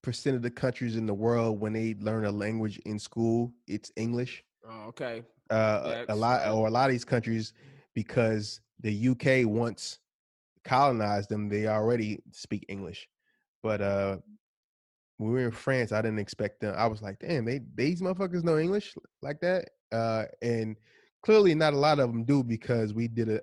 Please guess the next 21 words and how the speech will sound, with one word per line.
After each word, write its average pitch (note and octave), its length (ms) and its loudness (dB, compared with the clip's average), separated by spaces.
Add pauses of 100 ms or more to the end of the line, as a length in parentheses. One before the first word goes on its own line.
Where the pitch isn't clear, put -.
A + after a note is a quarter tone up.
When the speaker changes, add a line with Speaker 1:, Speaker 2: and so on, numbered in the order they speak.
(100)
Speaker 1:
we A#2 120 -2
performed A#2 320 -2
at G2+ 80 -2
a G2 40 -10
smaller A2 380 0
venue. F#2+ 320 -6 (680)
It B2+ 100 -8
was B2+ 100 0
Speaker 2:
Oh, B2+ 160 -2
Speaker 1:
probably A2+ 180 -2 (100)
like, A2 120 -8
Speaker 2:
okay. G2+ 280 -2
Speaker 1:
uh, E2 40 -8 (180)
it A2+ 100 -4
may B2+ 140 0
have A#2+ 80 0
been A2 160 0
a G2 60 -4
fifteen G#2+ 460 -4
hundred G#2 200 -2
seater, G#2+ 380 -4